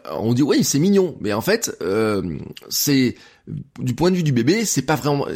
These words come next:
lui, il trouve pas ça mignon, hein, il rigole pas forcément de ça.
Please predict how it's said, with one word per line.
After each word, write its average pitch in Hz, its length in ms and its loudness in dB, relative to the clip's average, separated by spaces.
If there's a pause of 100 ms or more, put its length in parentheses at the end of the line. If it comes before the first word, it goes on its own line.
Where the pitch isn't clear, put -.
lui, 175 220 0
il 185 40 -4
trouve 131 180 -4
pas 147 120 0
ça 165 240 0
mignon, 196 440 2
hein, 147 220 0
il 120 180 2
rigole 123 220 2
pas 170 120 0
forcément 143 400 -2
de 170 80 0
ça. 185 280 0